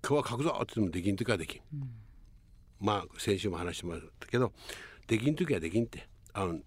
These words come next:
Speaker 1: な-、なんかないものを作る、ものづくりは、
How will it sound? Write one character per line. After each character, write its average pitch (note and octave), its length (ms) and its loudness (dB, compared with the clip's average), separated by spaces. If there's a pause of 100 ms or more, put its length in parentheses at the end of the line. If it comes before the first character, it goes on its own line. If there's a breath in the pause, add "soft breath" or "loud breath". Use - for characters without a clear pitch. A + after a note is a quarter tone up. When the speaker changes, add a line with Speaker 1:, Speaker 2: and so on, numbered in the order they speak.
Speaker 1:
な-、 G2 280 0
な G#2+ 160 4
ん B2 60 4
か A2+ 140 0
な G2 160 4
い D3 40 6
も D3 160 6
の A2 80 4
を F2 80 0
作 - 240 -6
る、 D2 120 -8 (300)
も G#2 140 2
の A2+ 100 4
づ G2 80 -6
く A2 120 0
り F#2+ 180 2
は、 D#2+ 220 -6